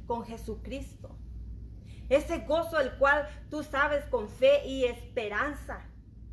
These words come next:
de que cuando tú llegues a, a tu meta, al final, tú vas a obtener el gozo completo, así como dice aquí, para que vuestro gozo sea cumplido.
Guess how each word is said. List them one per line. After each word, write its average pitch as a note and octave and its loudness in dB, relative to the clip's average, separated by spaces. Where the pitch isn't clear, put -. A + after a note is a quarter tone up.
de A#3+ 0
que - -6
cuando G#3 0
tú D4 -4
llegues C#4 2
a, - 4
a A#3 0
tu A#3+ -2
meta, A#3+ 2
al A3 -4
final, A#3 -2
tú D4 2
vas C#4 0
a D4 0
obtener A#3 0
el C4 4
gozo C4 0
completo, A#3+ -2
así A#3 -8
como B3+ 2
dice B3 -4
aquí, B3 -4
para A#3 -2
que B3+ 0
vuestro A3 -2
gozo B3 -4
sea B3 -4
cumplido. A3+ -8